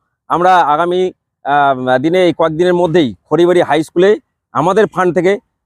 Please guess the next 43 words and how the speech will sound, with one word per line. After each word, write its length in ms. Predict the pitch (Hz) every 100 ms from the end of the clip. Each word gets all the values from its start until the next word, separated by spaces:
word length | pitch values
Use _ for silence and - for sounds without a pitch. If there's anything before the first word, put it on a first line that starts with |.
| 117
নজরুল 300 | 147 160 180
মূর্তি 320 | 180 - 175
আমরা 180 | 165 170
ওখানে 220 | 165 165
বসিয়ে 280 | 156 160 170
দেব। 220 | 170 214 - _ _ _ -
এবং 280 | 151 208 196
আরেকটা 360 | 147 196 - 214
স্কুল 180 | - 196
আছে 180 | 185 202
খড়িবাড়ি 400 | 175 185 190 175
কি, 200 | - 143
আহ, 280 | 131 123
গার্লস 340 | 113 160 180 190
স্কুল, 160 | 196
তারকনাথ 300 | 147 165 180
সিন্দুরবালা 360 | 160 170 180 165
স্কুল, 260 | - 208 262 _ _ _
সেখানে 340 | - 175 196 190
আমাদের 320 | 185 185 185
ছাত্রীরা 580 | - 165 180 185 208 - _ _
এবং 200 | 151 165
দিদিমণিরা 360 | 160 185 175 147
যখন 200 | 147 165
গাড়িতে 280 | 143 156
উঠে 320 | 170 165 196 220 _ _ _
তখন 240 | 156 185
তারা 200 | 180 180
বৃষ্টি 320 | 151 165 - 175
রোদ্রের 280 | 165 165
মধ্যে 240 | 170 170 170
ভিজে 320 | 143 175 175
এবং 160 | 165 160
রৌদ্র 240 | 160 156
পায়, 220 | 160 180 - _ _
সেই 140 | - 165
জন্য 120 | 175
আমরা 140 | 175
ওখানে 140 | 170 170
শেড 220 | - 202
তৈরি 140 | 196 170
করে 140 | 160
দেবো। 220 | 120 101